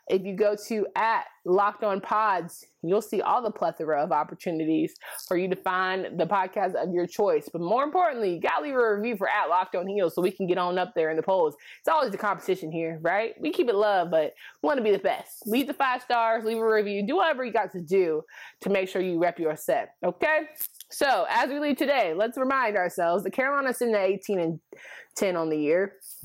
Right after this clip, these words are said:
Wisconsin is seventeen and twelve. What will they ultimately do?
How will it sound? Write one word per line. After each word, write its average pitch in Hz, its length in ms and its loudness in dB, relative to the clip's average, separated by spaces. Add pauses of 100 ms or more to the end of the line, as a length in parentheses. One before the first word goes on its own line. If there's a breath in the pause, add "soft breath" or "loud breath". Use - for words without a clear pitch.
(420)
Wisconsin 220 640 0
is 190 160 0
seventeen 180 480 0
and 156 100 -2
twelve. 160 380 2 (540 loud breath)
What 262 200 2
will 294 140 2
they 247 160 2
ultimately 185 540 0
do? 170 500 2